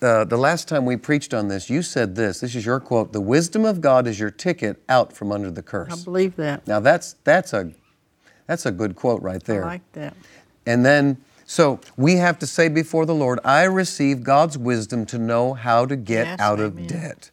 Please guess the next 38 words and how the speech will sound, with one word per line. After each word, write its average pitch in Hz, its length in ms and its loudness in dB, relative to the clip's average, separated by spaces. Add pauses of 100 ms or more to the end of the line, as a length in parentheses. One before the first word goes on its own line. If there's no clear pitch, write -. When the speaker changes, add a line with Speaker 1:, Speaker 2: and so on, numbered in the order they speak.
Speaker 2:
Amen. 160 400 -10
Speaker 1:
I 123 200 2
receive 160 580 2
the 135 100 2
wisdom 127 460 0
of 113 140 -4
God 107 260 2
to 101 60 -4
know 104 160 -4
how 101 180 -2
to 101 80 -2
get 95 160 -2
out 95 160 0
of 104 140 -6
debt. 143 320 0 (440)
And 131 160 2
then 131 200 2
Brother 123 180 2
Copeland 147 400 0
said, 117 240 -2
"When 113 220 -2
God's 127 260 2
wisdom 151 380 0
is 175 160 -2
known, 127 420 0 (320)
the 113 140 -4
peace 165 380 0
that - 260 -6
passes 139 460 -2
understanding 135 840 0
will 113 100 -2
take 131 300 2
over." 135 400 2 (340)
Speaker 2:
Mm-hmm. 190 300 -14 (180)
Speaker 1:
Wisdom 135 720 2 (240)
takes 165 320 0
the 147 100 -6
pressure 143 640 0